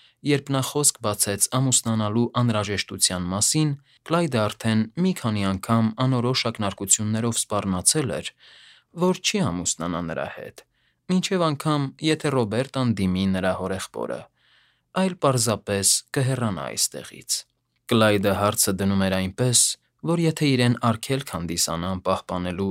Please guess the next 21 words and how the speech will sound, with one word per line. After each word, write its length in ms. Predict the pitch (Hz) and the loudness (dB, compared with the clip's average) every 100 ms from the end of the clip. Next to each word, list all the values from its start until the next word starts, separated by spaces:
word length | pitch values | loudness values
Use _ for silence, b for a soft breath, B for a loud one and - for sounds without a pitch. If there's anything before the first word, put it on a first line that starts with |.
| - | -2
իր 200 | 113 107 - | -2 -2 -2
այժմյան 600 | 113 104 101 95 98 95 | 0 0 0 0 0 0
դիրքը 360 | 95 92 - | -2 -4 -6
Լիգուրգում, 640 | 87 85 90 98 110 127 117 117 b b b b b 151 | -8 -6 -6 -4 2 4 2 -2 b b b b b 0
նա 200 | 160 156 | 2 2
ի 140 | - 143 | 2 2
վիճակի 520 | 135 135 127 120 120 | 2 2 0 0 -2
չի 200 | - 160 | 0 -2
լինի 320 | 101 78 78 - | -4 -6 -10 -6
ամուսնանալու։ 840 | 104 98 - 71 71 62 55 - - _ _ _ _ _ - | -2 -2 -2 -4 -8 -8 -10 -16 -20 _ _ _ _ _ -2
Բացի 340 | - 180 156 | 0 2 4
այդ, 300 | 147 139 131 - - | 4 4 0 -6 -8
հավանորեն 640 | 143 143 135 127 127 143 | 0 2 4 4 4 2
նա 100 | 127 | 2
չի 220 | 113 - 135 | 2 0 -2
կարողանա 540 | 85 80 85 82 78 | -2 -2 -2 -4 -2
օգնել 400 | 85 - 85 87 | -4 -6 -6 -6
Ռոբերտային 720 | 95 82 92 95 - 87 87 95 | -4 -4 -4 -6 -4 -4 -4 -4
հենց 320 | 92 98 95 | -4 -2 -4
այն 160 | 69 | -4
ժամանակ, 600 | 87 85 95 120 135 131 | -4 -2 0 2 0 -2